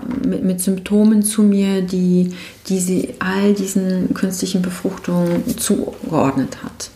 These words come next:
Und, ähm,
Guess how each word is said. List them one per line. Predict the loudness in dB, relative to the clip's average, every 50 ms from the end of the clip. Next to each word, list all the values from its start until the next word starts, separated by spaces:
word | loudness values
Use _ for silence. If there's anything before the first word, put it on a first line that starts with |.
| -20 -20 -20 -20 -20 -20 -18 -18 -18 -18 -20 -20 -20 -20 -20 -20 -20 -20 -20 -20 -20 -18 -4
Und, | -2 0 0 0 0 0 0 -2 -2 -2 -4 -6 -4
ähm, | -2 -2 0 0 0 -2 -2 -2 -2 -4